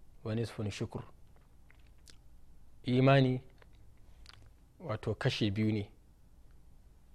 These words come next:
kashi na farko haƙuri ne, ɗaya kashin kuma <clears throat> shukur,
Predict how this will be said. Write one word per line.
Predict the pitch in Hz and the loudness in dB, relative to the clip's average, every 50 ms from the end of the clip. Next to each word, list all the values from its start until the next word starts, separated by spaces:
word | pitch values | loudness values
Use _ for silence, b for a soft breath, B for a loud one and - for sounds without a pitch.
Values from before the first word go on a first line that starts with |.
| - - | -16 -6
kashi | - 123 110 - 120 110 | -6 -4 -4 -2 -2 -2
na | 110 113 | -2 -2
farko | - - 120 117 - - | 0 0 0 0 0 -2
haƙuri | 120 123 107 - - 127 127 139 143 | -2 -4 -4 -2 0 2 4 6 6
ne, | 135 127 127 135 - - - - - - - - - - - - - - - - - - - - - - - - - - - | 4 4 2 -2 -8 -14 -20 -20 -20 -20 -20 -20 -20 -20 -20 -20 -20 -20 -20 -20 -20 -20 -20 -20 -20 -20 -20 -20 -20 -16 -6
ɗaya | - 123 120 113 | -2 0 0 0
kashin | - 127 - - 120 107 | 0 -2 -2 -2 -4 -4
kuma | - - 117 123 123 127 139 - - - - | -2 0 0 2 2 0 -2 -6 -8 -2 2
<clears throat> | 180 175 151 131 113 - - - - - - - - - - - - - - - - - - - - - | 2 4 2 2 -2 -8 -12 -18 -20 -20 -20 -20 -20 -20 -20 -20 -20 -20 -20 -20 -20 -20 -20 -20 -20 -16
shukur, | - - - 131 - - 127 107 | -2 2 2 2 2 2 0 -2